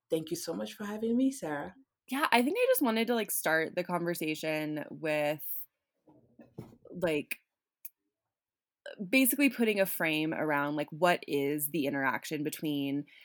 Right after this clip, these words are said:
Speaker 2: and, and I think just for simplicity, be-, <laughs> also because it's literally the part of the, the world that you and I are both familiar with, I
Speaker 1: Mm-hmm.
Speaker 2: think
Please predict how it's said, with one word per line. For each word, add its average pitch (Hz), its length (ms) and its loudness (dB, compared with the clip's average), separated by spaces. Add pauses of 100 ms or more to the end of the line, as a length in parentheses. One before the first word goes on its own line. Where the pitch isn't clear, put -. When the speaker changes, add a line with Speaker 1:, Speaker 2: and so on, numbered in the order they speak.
(120)
Speaker 2:
and, 233 140 10
and 226 140 6
I 214 80 6
think 226 180 4
just 240 140 2
for 214 100 2
simplicity, 196 600 2
be-, 196 180 4
<laughs> - 80 2
also 220 240 6
because 196 240 8
it's 175 160 -2
literally 160 420 2
the 160 80 -2
part 151 380 -2 (320)
of 160 120 0
the, 147 200 0
the 165 180 2
world 147 480 2
that 139 220 4
you 151 180 0
and 143 100 0
I 143 220 4
are 147 160 0
both 143 240 -2
familiar 247 400 8
with, 160 220 2 (560)
I 208 60 10
Speaker 1:
Mm-hmm. 190 80 6
Speaker 2:
think 196 200 6